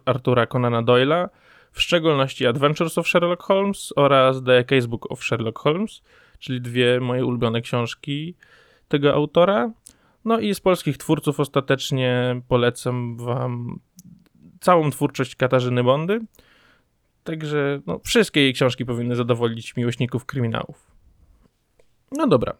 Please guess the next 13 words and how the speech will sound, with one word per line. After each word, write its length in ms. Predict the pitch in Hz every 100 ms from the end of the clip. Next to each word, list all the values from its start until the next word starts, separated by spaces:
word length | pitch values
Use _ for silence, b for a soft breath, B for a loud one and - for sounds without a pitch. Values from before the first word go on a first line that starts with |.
| -
to 80 | 208
by 100 | 208
było 160 | 143
na 120 | 110
tyle 200 | 113 135
w 60 | 151
tym 160 | 190 202
odcinku 440 | - 220 220 277
i 160 | 139 131
słyszymy 380 | - 131 135
się 120 | 127 131
za 120 | 127
tydzień, 500 | 147 151 233 277